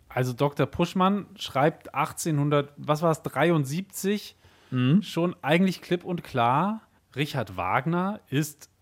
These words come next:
Speaker 1: geisteskrank. Und, äh, gut, an Wagner scheiden sich die Geister ja bis heute. Entweder man liebt ihn oder man hasst ihn.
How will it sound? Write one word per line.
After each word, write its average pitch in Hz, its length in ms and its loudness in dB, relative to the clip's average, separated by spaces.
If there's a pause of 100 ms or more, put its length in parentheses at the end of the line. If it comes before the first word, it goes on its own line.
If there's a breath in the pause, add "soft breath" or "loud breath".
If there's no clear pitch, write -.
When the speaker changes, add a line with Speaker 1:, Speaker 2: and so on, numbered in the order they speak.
Speaker 1:
geisteskrank. 123 1080 0 (420 soft breath)
Und, 147 480 0
äh, 139 300 -4
gut, 202 240 -6
an 123 140 -4
Wagner 151 360 2
scheiden 160 280 0
sich 151 120 -6
die 143 100 -10
Geister 147 300 0
ja 143 40 -2
bis 135 200 -6
heute. 143 180 -2
Entweder 147 380 0
man 131 160 -2
liebt 180 240 -6
ihn 202 140 -2
oder 165 200 -2
man 156 160 -2
hasst 180 240 -8
ihn. 113 200 -6